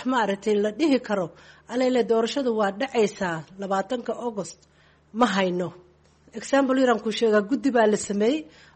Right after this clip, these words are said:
oo electoral la yiraahdo, guddigaane weli shaqadii ma uu qabanin. Marka waad u jeedaa wixii inay iskor saarmayaanoo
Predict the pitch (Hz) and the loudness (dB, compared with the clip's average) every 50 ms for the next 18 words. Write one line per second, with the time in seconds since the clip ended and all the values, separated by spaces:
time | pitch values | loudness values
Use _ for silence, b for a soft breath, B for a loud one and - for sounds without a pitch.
0 | - 202 208 208 220 226 240 254 240 - 254 240 233 226 220 220 214 202 214 226 | -8 -4 -4 0 4 4 4 4 2 0 2 2 4 4 2 2 2 4 4 4
1 | 226 294 - 208 220 311 285 262 226 220 214 202 185 180 165 B B B B B | 2 0 -2 -2 -4 -4 -2 0 2 4 4 4 4 0 -4 B B B B B
2 | B B - 226 247 277 330 294 - - 269 - 254 254 262 247 220 220 226 202 | B B -2 2 4 4 6 4 4 2 0 0 0 0 2 2 2 2 0 0
3 | 185 175 - - 175 165 170 170 160 165 175 180 - - - - 175 202 220 233 | -2 -4 -6 -6 -6 -6 -6 -6 -6 -6 -8 -10 -12 -20 -20 -18 -10 -8 -8 -6
4 | 226 - 262 240 233 - - b b b b b b b b b _ 214 233 240 | -2 0 0 0 0 -2 -6 b b b b b b b b b _ 0 2 2
5 | 294 294 226 262 247 214 233 226 269 277 - 240 233 247 254 226 190 - - - | 2 2 2 4 6 6 6 6 4 2 0 0 2 2 2 2 0 -2 -2 -2
6 | 240 233 - - - - 196 208 208 208 190 185 180 180 185 185 190 196 190 175 | -2 -2 -2 -4 -4 0 2 2 2 2 0 -2 0 0 0 0 0 0 -2 -4